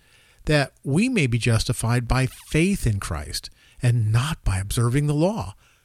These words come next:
Because by observing the law, no one is justified." When an anti-baptism proponent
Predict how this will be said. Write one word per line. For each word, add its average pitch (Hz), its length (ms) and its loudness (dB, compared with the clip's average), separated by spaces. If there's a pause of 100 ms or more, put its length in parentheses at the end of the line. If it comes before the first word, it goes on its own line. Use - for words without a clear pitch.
(380)
Because 247 300 2
by 233 160 0
observing 208 500 2
the 190 120 2
law, 175 400 0 (600)
no 180 340 0
one 117 420 0
is 110 160 -4
justified." 95 800 -6 (1800)
When 170 140 0
an 156 100 0
anti-baptism 143 960 -4
proponent 101 640 0